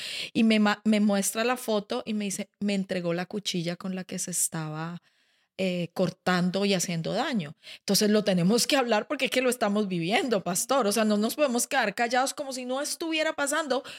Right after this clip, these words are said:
porque ya les digo, en nuestras narices, en nuestra reunión sucedió.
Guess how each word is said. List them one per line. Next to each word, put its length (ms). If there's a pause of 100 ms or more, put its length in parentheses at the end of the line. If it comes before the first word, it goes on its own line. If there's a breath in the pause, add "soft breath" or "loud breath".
(140 loud breath)
porque 280
ya 120
les 220
digo, 320
en 220
nuestras 420
narices, 560
en 280
nuestra 640
reunión 760
sucedió. 680